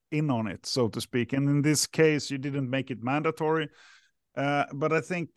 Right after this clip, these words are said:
i-, if you have that view, it's not as scary as a teacher to maybe try new concepts, uh, because you don't ha-, have to know that it's gonna be super successful or super easy or convenient for anyone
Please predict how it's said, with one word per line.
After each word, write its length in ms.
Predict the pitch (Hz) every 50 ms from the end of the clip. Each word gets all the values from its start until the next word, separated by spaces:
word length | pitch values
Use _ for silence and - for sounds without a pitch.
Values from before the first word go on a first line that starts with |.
| - _ -
i-, 100 | 127 - -
if 180 | 143 143 - -
you 60 | 156
have 220 | 135 165 165 143 139
that 220 | 175 175 190 - _
view, 500 | 151 143 135 151 175 196 196 185 170 156
it's 240 | 123 139 139 - -
not 260 | 160 160 165 - -
as 120 | 143 135 -
scary 640 | - - - - 156 151 151 151 147 143 127 120 120
as 160 | 117 - -
a 40 | 113
teacher 480 | 98 - 131 131 131 123 - - 123
to 160 | 107 - 131 127
maybe 440 | 127 135 143 147 156 156 143 131 131
try 280 | - - 143 127 127 131
new 200 | 127 127 123 123
concepts, 880 | 123 - 131 139 135 131 127 - - 110 95 92 - _ - - - 117
uh, 260 | 117 113 110 110 107 104
because 440 | 120 113 - 131 131 113 - - -
you 160 | 123 131 127
don't 320 | 113 139 135 135 135 -
ha-, 180 | 104 101 82 - - _ _ _ _ _ 220
have 500 | 208 - - - 156 160 160 - 131 -
to 120 | - - 135
know 460 | 135 139 143 147 147 151 151 147 135
that 180 | 120 123 120 113
it's 160 | 117 107 107
gonna 220 | 120 123 123 120
be 120 | 107 120 113
super 400 | - - - 156 135 - 131 113
successful 800 | - 131 110 - - 131 127 120 - - - 127 120 120 117 117
or 200 | 117 120 117 110
super 340 | - 143 139 117 - 127
easy 340 | 123 123 123 117 - - 120
or 60 | 117
convenient 680 | - - 131 131 131 127 131 135 135 123 117 113 113 110
for 160 | - 110 110 120
anyone 400 | 127 127 123 113 110 113 113